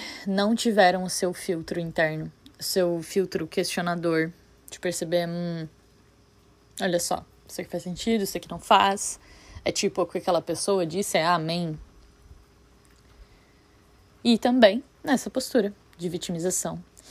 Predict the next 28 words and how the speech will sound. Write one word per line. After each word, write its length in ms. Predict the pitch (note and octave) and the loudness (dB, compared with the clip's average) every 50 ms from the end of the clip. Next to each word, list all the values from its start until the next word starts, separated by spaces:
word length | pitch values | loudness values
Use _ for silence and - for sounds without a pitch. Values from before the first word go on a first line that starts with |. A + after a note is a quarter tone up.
| - - - | -20 -8 2
E 80 | G3 G#3 | 8 8
esse 220 | G#3 G3+ - G3+ | 8 8 6 2
peso 500 | - - G#3 G3 G#3 B3+ C4 A3+ G3 F3+ | -2 2 4 6 6 6 6 6 4 2
que 100 | - - | 2 0
é 60 | F#3 F3 | 0 2
colocado 500 | - G3+ F3+ E3+ - F#3 F3 F3+ F#3 E3+ | 4 4 2 4 4 4 4 4 2 0
como 240 | - F#3 E3+ E3+ | -2 -2 -2 -2
se 160 | F3 - - F3+ | -4 -2 0 0
a 40 | |
outra 180 | F3 F#3 - F3 | 0 0 0 -2
<laughs> 20 | |
pessoa 300 | - G#3+ G3 - - - | -2 -4 -4 -2 -2 -4
tivesse 440 | - - - G3 F3+ F3+ - - - | -2 0 0 0 0 0 -2 -2 -2
obrigação 800 | F3+ F#3 G#3+ A3+ A#3+ D4+ F4 F#4+ - - - A#3 F3+ E3+ F#3 B3+ - - - - - - - - - - - - - - - - _ _ _ _ - | -2 -2 -2 -2 -2 -2 -2 -2 0 2 4 4 4 4 2 -2 -4 -6 -18 -20 -20 -20 -20 -20 -20 -20 -20 -20 -20 -20 -20 -20 _ _ _ _ 2
de 120 | D#4 E4+ | 4 6
responder 680 | C#4 B3+ A3 G#3+ - - A#3+ A#3+ B3 G#3+ F3 E3 F#3 - - - - - | 6 6 6 4 2 0 2 4 4 4 4 2 0 -2 -10 -16 -4 2
todos 380 | - A#3+ C#4 C4 A#3 C4+ B3 A3 | 4 4 4 6 4 4 4 2
os 120 | B3+ A3+ | 2 0
questionamentos 920 | - - B3+ A#3 - - B3 A3 A3+ A3+ A3 F#3+ F3+ G3 G3 - G#3 G3 E3+ | 0 0 0 0 2 2 2 2 2 2 2 0 0 -2 -2 0 0 0 2
do 60 | F3+ | 2
universo 580 | F3 F3+ F3+ D#3+ E3+ D#3 D#3 E3 F#3+ - - - | 0 0 0 0 2 2 2 2 2 2 0 0
e 40 | E3+ | 0
falar 220 | - F3+ E3 E3 | 2 2 2 2
todas 360 | E3 - F3+ F3 F3 F3 - | 0 0 -2 -2 -2 -2 -4
as 100 | F#3 E3+ | -6 -6
possibilidades, 720 | - - G3 - G3 F3 E3+ F3 E3+ E3+ D#3+ D#3+ D#3+ E3 F3 | -6 -6 -6 -4 -4 -2 -2 -2 0 2 2 2 2 0 -2
senão 300 | - - F3+ E3+ E3 E3 | -4 -4 -4 -4 -4 -4
não. 240 | D#3+ D3+ - D3+ D#3 | -6 -6 -8 -8 -10